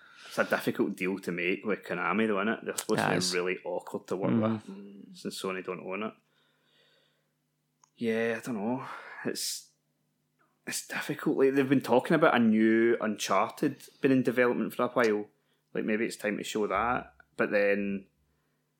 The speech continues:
Speaker 1: I don't know how far out they want to start showing this stuff because, like,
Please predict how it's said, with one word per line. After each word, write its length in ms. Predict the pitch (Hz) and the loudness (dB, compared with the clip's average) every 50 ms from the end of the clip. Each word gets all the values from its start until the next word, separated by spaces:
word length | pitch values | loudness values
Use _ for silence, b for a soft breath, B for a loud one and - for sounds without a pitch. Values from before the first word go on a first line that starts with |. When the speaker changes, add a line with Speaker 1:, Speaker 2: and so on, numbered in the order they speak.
| _ _ _ - | _ _ _ -14
Speaker 1:
I 80 | - - | -8 -4
don't 140 | - 120 | -2 0
know 60 | 117 123 | 0 2
how 160 | 120 120 117 | 2 2 2
far 360 | 110 - - - 95 92 92 | 0 -2 -4 -2 0 0 2
out 180 | 92 104 113 120 | 2 2 2 0
they 60 | 123 | 0
want 180 | 110 110 104 101 | 0 -2 -2 -4
to 60 | - | -4
start 240 | - - 98 - - | -2 -2 -2 -2 -4
showing 320 | - - 98 95 110 131 | -6 -4 -2 -2 -2 -2
this 160 | 139 139 131 | -2 -4 -6
stuff 320 | - - - 123 - - - | -4 -2 0 0 0 -2 -6
because, 480 | - 104 - - 101 95 95 - - | -10 -6 -4 -4 -4 -4 -4 -6 -4
like, 340 | - 104 98 71 - - b | -2 -2 -2 -2 -4 -10 b